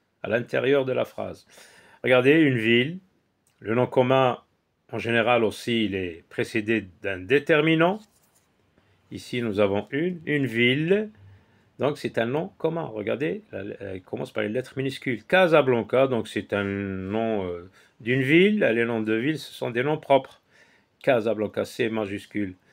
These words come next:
Entoure les noms communs. Donc là, j'entoure et là, je souligne. Je souligne.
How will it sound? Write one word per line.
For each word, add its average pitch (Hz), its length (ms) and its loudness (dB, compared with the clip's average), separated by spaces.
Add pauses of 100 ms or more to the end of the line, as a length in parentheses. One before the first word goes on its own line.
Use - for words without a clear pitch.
(640)
Entoure 127 600 2
les 113 200 4
noms 143 300 0
communs. 107 540 -2
Donc 101 180 -6
là, 120 140 0
j'entoure 123 760 -2
et 117 140 -2
là, 127 220 6
je 123 260 2
souligne. 117 840 -2 (920)
Je 127 200 2
souligne. 127 1040 0